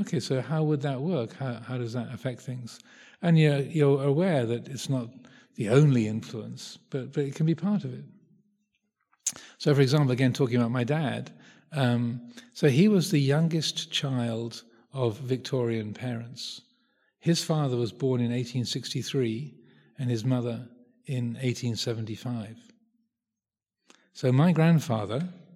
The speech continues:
was born before L-, London had electricity, before motor cars existed. So,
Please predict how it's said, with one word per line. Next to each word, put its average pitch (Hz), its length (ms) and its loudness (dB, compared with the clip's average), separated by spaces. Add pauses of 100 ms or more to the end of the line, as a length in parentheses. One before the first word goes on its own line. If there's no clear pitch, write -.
(260)
was 113 180 -2
born 131 320 2
before 123 440 -2
L-, 123 240 -2
London 127 280 0
had 123 180 -2
electricity, 120 760 -6 (880)
before 135 300 4
motor 131 240 4
cars 107 320 -2
existed. 110 480 -8 (1600)
So, 120 400 2